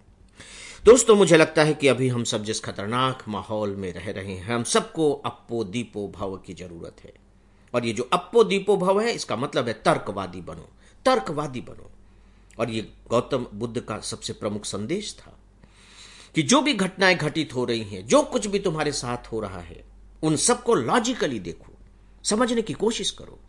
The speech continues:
कार्य कारण का संबंध है, ये जो कुछ भी हो रहा है, इसके पीछे कोई ना कोई कारण है।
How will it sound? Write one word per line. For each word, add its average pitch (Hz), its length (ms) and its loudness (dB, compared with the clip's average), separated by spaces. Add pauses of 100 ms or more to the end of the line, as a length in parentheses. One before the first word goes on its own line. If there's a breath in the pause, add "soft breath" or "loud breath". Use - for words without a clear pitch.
(340 loud breath)
कार्य 226 240 4
कारण 180 320 -2
का 175 120 -4
संबंध 135 500 -2
है, 139 160 0
ये 117 180 0
जो 131 140 2
कुछ 233 220 -4
भी 196 120 -4
हो 135 180 0
रहा 127 140 0
है, 175 60 0
इसके 208 180 -6
पीछे 196 260 -8
कोई 185 180 -2
ना 196 80 -4
कोई 190 180 -6
कारण 147 400 -4
है। 151 340 -10